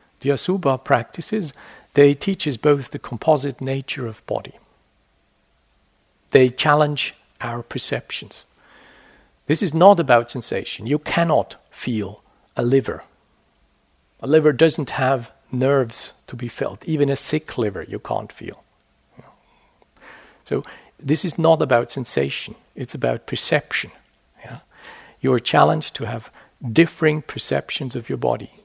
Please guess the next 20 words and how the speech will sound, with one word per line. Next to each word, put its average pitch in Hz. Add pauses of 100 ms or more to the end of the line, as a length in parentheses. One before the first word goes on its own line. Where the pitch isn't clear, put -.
(180)
dissolving 143
the 127 (180)
perception -
of 107
solidity, 135 (400)
dissolving 131
the 120
perception 113
of 98
meanness, 135 (100)
dissolving 131
the -
perception -
of 110
attractiveness. - (360)
So -
you're 139 (340)
challenging 147
these 117 (100)
perceptions 160